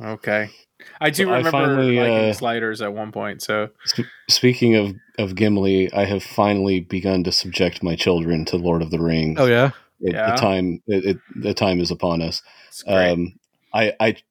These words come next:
Speaker 2: <laughs> uh,
Speaker 3: If your, if your kids
Speaker 2: I
Speaker 3: need help, they,
Speaker 2: kind
Speaker 3: they need
Speaker 2: of
Speaker 3: it,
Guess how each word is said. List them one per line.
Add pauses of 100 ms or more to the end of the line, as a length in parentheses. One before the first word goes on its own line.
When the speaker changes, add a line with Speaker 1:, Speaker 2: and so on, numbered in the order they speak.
(180)
Speaker 2:
<laughs>
uh, (400)
Speaker 3:
If
your,
if
your
kids
Speaker 2:
I
Speaker 3:
need
help,
they,
Speaker 2:
kind
Speaker 3:
they
need
Speaker 2:
of (140)
Speaker 3:
it,